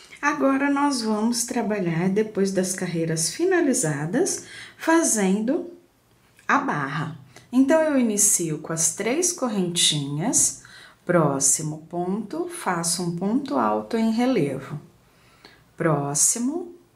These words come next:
um ponto alto. Próximo,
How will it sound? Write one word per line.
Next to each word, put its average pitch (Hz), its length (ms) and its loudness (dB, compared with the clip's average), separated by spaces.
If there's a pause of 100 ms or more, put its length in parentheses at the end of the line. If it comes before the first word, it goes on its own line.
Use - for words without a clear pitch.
um 151 240 0
ponto 156 420 -4
alto. 151 560 -2 (2750)
Próximo, 180 1000 0